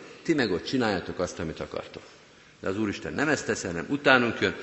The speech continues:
és rögtön, amikor az első hiány jelentkezik, ő azt mondja, hogy nekem van erre egy megoldásom. Az életünk tele van hiánnyal, kedves testvérek, de mindegyikre ez a megoldás. Mindegyiknél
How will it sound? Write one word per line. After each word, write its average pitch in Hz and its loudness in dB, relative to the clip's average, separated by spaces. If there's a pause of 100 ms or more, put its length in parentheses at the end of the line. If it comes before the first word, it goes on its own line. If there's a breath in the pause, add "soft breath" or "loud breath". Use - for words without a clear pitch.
(360 loud breath)
és 95 -4
rögtön, 175 6
amikor 107 2
az 98 -2
első 123 4
hiány 104 6
jelentkezik, 110 2
ő 92 -2
azt 104 -6
mondja, 90 -4
hogy 80 -2 (400 loud breath)
nekem 90 -4
van 135 8
erre 110 6
egy 85 2
megoldásom. 80 -2 (1700 loud breath)
Az 85 -2
életünk 120 8
tele 127 8
van 98 6
hiánnyal, 92 6
kedves 92 2
testvérek, 120 2 (760 loud breath)
de 90 6
mindegyikre 95 4
ez 87 8
a 82 4
megoldás. 78 0
Mindegyiknél 110 4